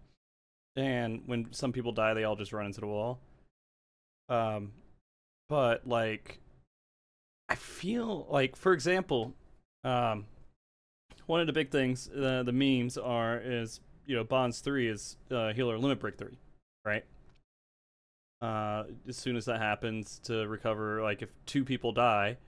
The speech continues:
uh, it's, do you res those two people? Uh, do you have two people that could res them quick enough? If three people die, you have to hit healer L B three in order to get past, uh, the next mechanic almost immediately. Uh,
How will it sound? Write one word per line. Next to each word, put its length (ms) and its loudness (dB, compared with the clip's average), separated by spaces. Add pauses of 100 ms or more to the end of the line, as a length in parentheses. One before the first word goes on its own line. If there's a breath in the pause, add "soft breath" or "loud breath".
(400 soft breath)
uh, 840 2 (340)
it's, 300 -12 (100)
do 120 0
you 160 0
res 340 2
those 220 2
two 180 -2
people? 600 0
Uh, 260 4
do 80 -6
you 80 2
have 120 0
two 140 -8
people 240 -4
that 100 -2
could 120 -8
res 200 0
them 120 -2
quick 180 -6
enough? 280 -2
If 100 -6
three 180 -4
people 220 -4
die, 180 4
you 120 0
have 100 -6
to 80 -6
hit 180 -6
healer 280 -2
L 80 0
B 120 -4
three 280 -2
in 80 -4
order 200 -4
to 40 -4
get 260 -6
past, 480 -4
uh, 220 -2
the 100 -8
next 240 -6
mechanic 340 -4
almost 220 -8
immediately. 520 -6 (1040 loud breath)
Uh, 400 0